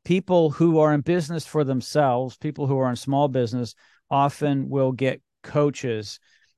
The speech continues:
I find, though, people in the corporate world who are hired to do a job at a higher level may have some mentors and so forth,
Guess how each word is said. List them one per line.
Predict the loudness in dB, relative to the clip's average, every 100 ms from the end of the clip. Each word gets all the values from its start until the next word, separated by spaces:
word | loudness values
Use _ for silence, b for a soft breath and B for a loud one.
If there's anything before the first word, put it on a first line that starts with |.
| _
I | -2
find, | 0 0 2
though, | 2 2
people | 2 0 0
in | 0
the | -4
corporate | -2 -2 -2 -6
world | -6 -4 -4
who | 0
are | 0 0
hired | 0 0 0 -2 -6
to |
do | -6 -4
a | -4
job | -2 -2 -2
at | -4
a | -4
higher | -4 -4
level | -4 -4 -6 -6
may | -4 -2
have | -2 -4
some | -6 -6
mentors | -4 -4 -6 -6 -6 -6
and | -10
so | -8 -8
forth, | -8 -8 -8